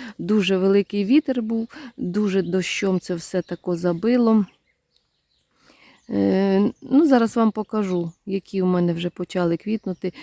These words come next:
червоного кольору і отакі ось гладіолуси. Зараз назрізаємо з вами,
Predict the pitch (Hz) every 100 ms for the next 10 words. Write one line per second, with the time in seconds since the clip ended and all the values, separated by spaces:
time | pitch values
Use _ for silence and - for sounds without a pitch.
0 | - - 220 208 220 254 247 233 220 -
1 | 226 220 214 214 - - 202 196 185 -
2 | 175 - 180 165 165 175 175 165 170 165
3 | 165 175 - 190 _ _ - - _ _
4 | _ _ _ _ _ _ _ _ _ _
5 | _ _ - - - _ _ _ - -
6 | 262 196 202 190 - 190 180 185 175 190
7 | 214 233 226 214 214 214 214 214